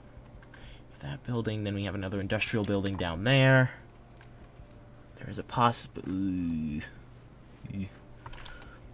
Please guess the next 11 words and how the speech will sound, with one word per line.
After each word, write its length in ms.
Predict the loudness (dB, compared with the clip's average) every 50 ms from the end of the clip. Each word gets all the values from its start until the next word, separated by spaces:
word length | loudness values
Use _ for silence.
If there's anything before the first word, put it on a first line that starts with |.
| -18 -20 -20 -20 -20 -20 -20 -20 -18 -16 -14 -14 -12 -6 -6
wanna 80 | -4
find 240 | -2 2 2 2 2
a 40 | 2
hardware 520 | 0 0 4 4 4 4 4 2 -2 -2
store, 380 | -2 -4 -6 -4 -4 -6 -6 -6 -6
'cause 220 | -6 -6 -4 -2
that 160 | -2 -2 -2
just 220 | -2 -4 -4 -4 -4
seems 440 | -4 -4 -6 -6 -4 -2 -2 -2 -2
very 380 | -4 -6 -4 -2 -2 -2 -4
interesting. 760 | -4 -4 -6 -4 -4 -4 -4 -4 -4 -6 -6 -6 -6 -6 -6